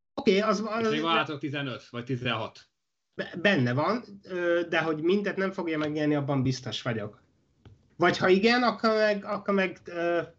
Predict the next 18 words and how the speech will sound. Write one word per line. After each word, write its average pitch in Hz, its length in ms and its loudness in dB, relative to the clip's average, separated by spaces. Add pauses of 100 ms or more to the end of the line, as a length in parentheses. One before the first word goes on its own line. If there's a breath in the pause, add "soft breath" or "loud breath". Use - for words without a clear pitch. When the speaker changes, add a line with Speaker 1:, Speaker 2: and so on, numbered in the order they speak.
(120)
Speaker 1:
fölállunk 151 480 0
és 147 160 -4
tapsolunk, 165 440 -2
meg 120 120 0
kalapot 180 440 0
emelünk, 160 380 2
meg 160 100 2 (120)
akkor 156 320 -2
Forma 143 280 2
egy 127 100 2
történelmet 127 640 2
láttunk. 190 640 4 (440 soft breath)
Bár 156 180 0
azért 156 360 0
szerintem, 165 720 0 (320)
szerintem 160 360 -2
senki 165 340 -2
nem 151 400 2